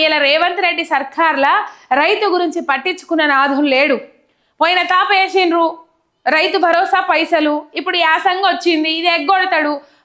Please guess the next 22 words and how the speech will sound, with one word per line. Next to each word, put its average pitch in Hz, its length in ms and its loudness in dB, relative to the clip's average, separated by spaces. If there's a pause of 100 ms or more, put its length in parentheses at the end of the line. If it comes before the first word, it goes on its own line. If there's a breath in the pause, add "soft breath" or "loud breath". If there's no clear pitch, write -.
(100)
మళ్ళీ 359 220 2
అచతాపకి 381 600 0
ఎత్తే 349 180 0
ఎత్తాడు, 349 320 0
లేకపోతే 359 400 0
లేదు. 320 120 2
అప్పటికి 381 440 0
జెడ్పీటీసీ, 359 580 -2
ఎంపీటీసీ 339 500 -6
ఎన్నికలు 339 400 -2
నిర్ణయం 339 440 0
తీసుకుంటే 392 380 -2
ఎత్తాడు, 403 220 0
లేకపోతే 359 420 0
లేదు. 277 160 2
ఎందుకంటే 370 580 0 (380 loud breath)
రైతు 392 240 0 (140)
బంధుకు 370 380 0
కాస్త 370 440 2 (140)
ఓట్ల 359 200 2 (120)
బంధు 359 180 0
అని 370 120 0